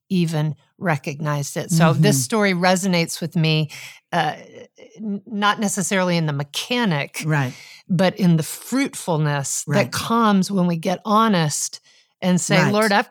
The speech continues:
Speaker 1: I've got some things in my life that are
Speaker 2: Right.
Speaker 1: far more preeminent than you are." And I
Speaker 2: Right.
Speaker 1: want,
Speaker 2: I
Speaker 1: I wanna walk that path with you.
Speaker 2: Right.
Speaker 1: Yeah.
Speaker 2: The story
Speaker 1: To
Speaker 2: is
Speaker 1: healing.
Speaker 2: so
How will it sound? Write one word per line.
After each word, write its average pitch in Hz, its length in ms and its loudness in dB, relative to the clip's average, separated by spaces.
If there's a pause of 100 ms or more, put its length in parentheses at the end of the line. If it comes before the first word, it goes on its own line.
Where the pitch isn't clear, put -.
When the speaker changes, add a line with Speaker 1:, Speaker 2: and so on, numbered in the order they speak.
(100)
Speaker 1:
I've 196 160 -2
got 320 200 0
some 220 160 0
things 214 260 2
in 202 80 2
my 185 140 4
life 185 340 2
that 175 120 2
are 160 200 2 (280)
Speaker 2:
Right. 127 200 -6
Speaker 1:
far 214 300 2
more 240 180 2
preeminent 160 680 0 (120)
than 165 240 2
you 139 320 0 (200)
are." 143 360 -2
And 151 280 0
I 170 60 4
Speaker 2:
Right. 170 80 0
Speaker 1:
want, 175 220 -2
Speaker 2:
I - 40 -2
Speaker 1:
I - 40 -2
wanna 185 400 0
walk 202 340 0
that 214 160 0
path 185 320 -4
with 156 220 -14
you. 147 100 -8
Speaker 2:
Right. 160 260 2
Speaker 1:
Yeah. 170 120 -2
Speaker 2:
The 180 80 2
story 247 560 0
Speaker 1:
To 131 40 -4
Speaker 2:
is 143 140 2
Speaker 1:
healing. 160 160 -2
Speaker 2:
so 131 360 0